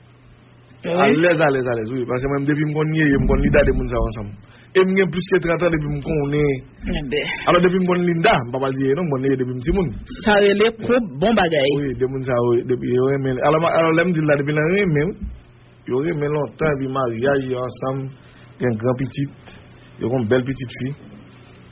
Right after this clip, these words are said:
Speaker 1: Pitit fi a konn ekri m de lòtbò etan pou l di m jodi a e fèt manmi m. Wi.
Speaker 2: Mhm,
Speaker 1: di l, bòn fèt pou mwen, e de malad. Kisa nou vle? Ni mari, ni madanm, fete ou te gen de moun tou. Wi, wi, m ap
Speaker 2: m
Speaker 1: ap pale
Speaker 2: majori deni jilo,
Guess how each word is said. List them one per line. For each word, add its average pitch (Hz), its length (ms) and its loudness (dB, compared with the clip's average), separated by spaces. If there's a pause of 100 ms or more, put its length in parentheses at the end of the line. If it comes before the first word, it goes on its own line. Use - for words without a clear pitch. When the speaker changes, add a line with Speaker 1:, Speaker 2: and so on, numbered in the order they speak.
(240)
Speaker 1:
Pitit 143 160 -2
fi 147 160 2
a 127 60 4
konn 139 160 2
ekri 127 180 -4
m 123 80 -2
de 127 80 4
lòtbò 123 240 0
etan 120 160 2
pou 127 80 -4
l 131 80 -8
di 131 40 -8
m 135 40 -6
jodi 156 160 0
a 190 80 2
e 185 80 -8
fèt 180 160 -6
manmi 170 240 -2
m. 170 80 -4
Wi. 208 100 -2 (140)
Speaker 2:
Mhm, 175 400 2
Speaker 1:
di 165 80 2
l, 175 80 2
bòn 185 160 2
fèt 165 240 -2
pou 147 140 -4
mwen, 113 180 -4
e 135 220 -2
de 127 420 0
malad. 143 240 2
Kisa 127 300 -2
nou 117 100 -4
vle? 131 160 -2 (140)
Ni 120 100 -4
mari, 127 240 0
ni 113 160 -4
madanm, 127 300 -4 (920)
fete 156 280 0 (340)
ou 135 100 -2
te 143 120 0
gen 143 140 0
de 139 80 0
moun 131 160 -2
tou. 123 140 0
Wi, 151 100 0 (220)
wi, 202 160 2 (220)
m 185 160 2
ap - 100 -2
Speaker 2:
m 202 60 2
Speaker 1:
ap 196 100 -4
pale 208 400 4 (640)
Speaker 2:
majori 196 680 0 (140)
deni 208 420 4 (140)
jilo, 190 340 2